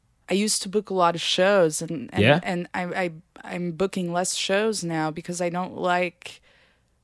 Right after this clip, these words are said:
Speaker 1: um, you know, having this scene thing. What, what I've been doing instead is just playing on a lot of different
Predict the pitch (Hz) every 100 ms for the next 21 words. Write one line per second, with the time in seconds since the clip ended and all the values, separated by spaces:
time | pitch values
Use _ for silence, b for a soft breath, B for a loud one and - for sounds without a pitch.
0 | - 170 165 165 160 160 160 71 - _
1 | _ _ _ _ _ _ _ _ _ -
2 | 190 165 156 180 185 - _ - 160 175
3 | 170 180 175 170 160 160 165 - - -
4 | _ - - - 185 190 190 185 175 -
5 | _ 165 156 151 151 156 B B B B
6 | - 175 170 - _ 165 170 180 170 160
7 | 180 160 180 208 202 170 - - - 208
8 | 254 180 170 - 170 - - _ - 175
9 | 190 208 196 185 165 156 170 160 156 _
10 | b b b _ - 160 - 175 175